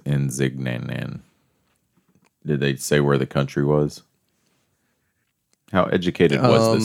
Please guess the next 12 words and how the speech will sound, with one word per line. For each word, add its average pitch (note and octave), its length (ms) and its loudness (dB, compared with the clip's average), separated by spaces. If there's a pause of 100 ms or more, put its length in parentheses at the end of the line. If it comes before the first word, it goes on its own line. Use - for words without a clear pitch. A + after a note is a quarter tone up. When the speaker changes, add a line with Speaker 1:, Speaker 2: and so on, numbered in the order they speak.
(120)
Speaker 1:
Spaniard? A#1 500 -8 (360)
Speaker 2:
<laughs> C3+ 1000 -4 (680)
No, C#3 200 4
I, C3+ 140 4 (200)
I A#2+ 80 4
don't C3 260 2
think B2+ 220 -2
they A2+ 140 4
said A2 320 2
specifically G2+ 600 -2
where G2 160 2
Insignanen. F2+ 1000 -4